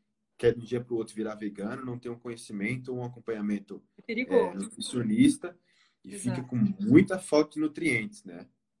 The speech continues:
Speaker 2: Exatamente, é perigosíssimo, porque você começa a achar,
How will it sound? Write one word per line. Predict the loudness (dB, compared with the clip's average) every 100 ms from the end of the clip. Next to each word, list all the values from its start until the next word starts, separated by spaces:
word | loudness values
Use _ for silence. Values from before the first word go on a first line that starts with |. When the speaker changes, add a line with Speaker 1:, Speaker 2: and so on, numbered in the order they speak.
| _ _
Speaker 2:
Exatamente, | -14 -12 -12 -14 -16 -16
é | -16
perigosíssimo, | -10 -2 -2 -2 -6 -10 -12
porque | -16 -14 -12
você | -12 -12
começa | -6 -2 -2 -4 -6
a | -10
achar, | -14 -10